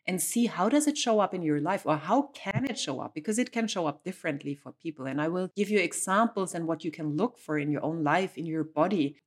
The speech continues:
in your business, like the responses you have. For example, procrastination can be a trauma response.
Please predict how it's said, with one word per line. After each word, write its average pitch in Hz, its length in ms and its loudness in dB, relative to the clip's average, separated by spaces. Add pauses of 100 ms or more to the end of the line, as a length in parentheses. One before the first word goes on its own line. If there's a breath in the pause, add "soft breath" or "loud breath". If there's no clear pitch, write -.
in 175 260 -2
your 175 180 0
business, 175 640 -2
like 160 220 0
the 160 80 -2
responses 165 760 0
you 165 80 0
have. - 280 -14
For - 140 -6
example, 220 420 -2
procrastination 208 1000 0
can 214 320 -2
be 254 120 2
a 240 40 0
trauma 247 360 2
response. - 640 -4